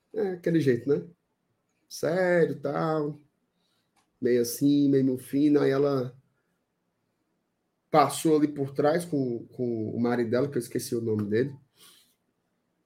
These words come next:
Aí ela ficou assim, meio envergonhada, e o marido dela ficou me chamando, né? Aí, quando eu cheguei lá, macho, ela, ela falou uma coisa que eu me animei na hora. Eu saí do estádio feliz por causa disso.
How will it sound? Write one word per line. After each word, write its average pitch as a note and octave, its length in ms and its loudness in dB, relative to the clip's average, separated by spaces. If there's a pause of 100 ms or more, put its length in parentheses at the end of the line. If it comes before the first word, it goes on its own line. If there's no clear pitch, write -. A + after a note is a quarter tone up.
(420)
Aí G#2+ 300 -2
ela A#2+ 320 2
ficou - 380 -4
assim, C3+ 280 -2
meio C#3 220 4
envergonhada, C#3+ 800 4
e - 20 10
o F3+ 60 6
marido E3+ 320 4
dela E3 180 2
ficou F3+ 220 -2
me F3 60 -2
chamando, D3 520 0
né? C#3+ 60 -10 (1500)
Aí, A2 340 -4
quando B2 200 -2
eu C3 60 2
cheguei B2 340 0
lá, B2+ 260 2
macho, D#3 400 2
ela, D3 240 4
ela C#3+ 220 2
falou D3+ 340 2
uma C#3+ 220 2
coisa D#3 300 2
que - 180 0
eu D#3 420 4 (1120)
me G3+ 160 6
animei A3 400 10
na G#3+ 160 4
hora. C#3+ 180 8
Eu F#3 140 6
saí G#3+ 560 2
do G3 140 -2
estádio E3 480 2
feliz E3+ 400 8
por - 80 -14
causa F#3+ 200 -6
disso. A2 320 -12